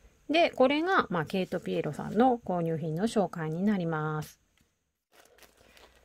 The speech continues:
はい。それでは次にご紹介するのが、ケイト雑貨ストアーズさんで購入した一等になります。で、こちら、まあ、定番のやつなんですけれども、これニューコットンベビーですね。こちらのご紹介で、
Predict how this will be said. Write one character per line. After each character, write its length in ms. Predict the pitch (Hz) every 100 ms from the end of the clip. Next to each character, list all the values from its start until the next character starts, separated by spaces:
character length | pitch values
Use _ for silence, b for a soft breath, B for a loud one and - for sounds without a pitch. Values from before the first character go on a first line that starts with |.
| b b
は 60 | 285
い。 100 | 277
そ 120 | - 277
れ 140 | 277
で 80 | 226
は 140 | 185
次 280 | - 302 339
に 120 | 285
ご 140 | 190 180
紹 180 | 208
介 180 | 208 208
す 140 | - 202
る 100 | 180
の 100 | 160
が、 220 | 185 180
ケ 140 | 269
イ 60 | 294
ト 100 | 349
雑 160 | 359 -
貨 140 | 349
ス 100 | -
ト 160 | 339 294
ア 40 |
ー 20 |
ズ 60 | 196
さ 160 | 170
ん 60 | 156
で 160 | 143 -
購 160 | - 208
入 220 | 202 202
し 80 | -
た 100 | 170
一 60 |
等 180 | 165 196
に 140 | 185 175
な 120 | 160
り 80 | 156
ま 240 | 165 160
す。 140 | 156 b b b
で、 140 | -
こ 160 | - 202
ち 200 | - 247
ら、 200 | 254 247 - -
ま 80 | 220
あ、 40 | 185
定 300 | 220 226 226
番 360 | 226 226 220
の 100 | 214
や 140 | 214 220
つ 180 | 185
な 120 | 170 170
ん 40 |
で 180 | 160 165
す 220 | - -
け 100 | -
れ 140 | 156
ど 160 | 151 156
も、 360 | 175 214 175 147
こ 100 | -
れ 120 | 202 170
ニ 140 | 170
ュ 80 | 254
ー 40 |
コ 120 | 269
ッ 60 | 359
ト 120 | - 330
ン 80 |
ベ 120 | 311 302
ビ 120 | 165
ー 40 |
で 120 | -
す 100 | 147
ね。 140 | 214 -
こ 160 | 214
ち 120 | - 214
ら 140 | 202
の 140 | 196
ご 140 | 180 180
紹 220 | 180 160
介 300 | - 156 151
で、 180 | 214